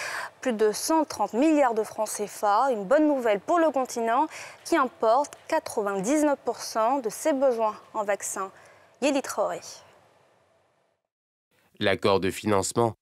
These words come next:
Speaker 2: conclu vendredi vise à démarrer la production de vaccins à l'Institut Pasteur de Dakar pour réduire ses importations. La construction de l'usine de production de vaccins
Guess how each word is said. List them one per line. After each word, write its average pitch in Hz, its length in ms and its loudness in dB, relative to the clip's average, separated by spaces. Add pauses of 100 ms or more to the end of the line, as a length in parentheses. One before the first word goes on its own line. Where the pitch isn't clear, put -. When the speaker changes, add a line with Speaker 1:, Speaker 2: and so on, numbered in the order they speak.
(260)
Speaker 2:
conclu 127 320 2
vendredi 110 480 0
vise 101 220 0
à 98 40 2
démarrer 104 440 2
la 95 100 2
production 107 520 -2
de 92 80 0
vaccins 92 440 -2 (300)
à 98 100 -2
l'Institut 113 480 -2
Pasteur 101 380 2
de 95 100 -2
Dakar 90 580 -2 (260)
pour 101 160 0
réduire 95 340 0
ses 90 200 -4
importations. 90 640 -4 (840)
La 107 140 0
construction 104 520 -2
de 104 120 0
l'usine 104 320 0
de 107 80 2
production 104 480 0
de 110 80 2
vaccins 107 460 -2